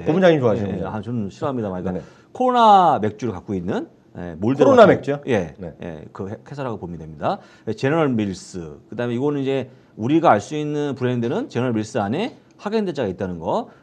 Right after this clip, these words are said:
Speaker 2: 네, 브이에프씨 코퍼레이션도 있고요. 여기에는 아시겠지만 반스라는 신발, 또 한 가지는 노스페이스, 여러분 좋아하시는, 예, 그게 있고요. 그다음에 허쉬, 얼타 뷰티가 있어갖고요. 여러분들 화장품 회사인데 일반적으로 다 아는 기업들이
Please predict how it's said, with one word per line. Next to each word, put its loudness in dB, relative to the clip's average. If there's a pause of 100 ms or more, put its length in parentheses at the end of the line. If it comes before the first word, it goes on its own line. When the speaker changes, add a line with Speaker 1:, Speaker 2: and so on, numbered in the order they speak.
Speaker 2:
네, -6
브이에프씨 0
코퍼레이션도 -6
있고요. -10 (300)
여기에는 0
아시겠지만 -4
반스라는 -4
신발, -2
또 -6
한 -4
가지는 -4
노스페이스, -6 (280)
여러분 -4
좋아하시는, -4 (320)
예, -10
그게 -2
있고요. -6
그다음에 -6
허쉬, -4 (500)
얼타 2
뷰티가 -6
있어갖고요. -8
여러분들 -4
화장품 -6
회사인데 -4 (420)
일반적으로 0
다 0
아는 4
기업들이 -2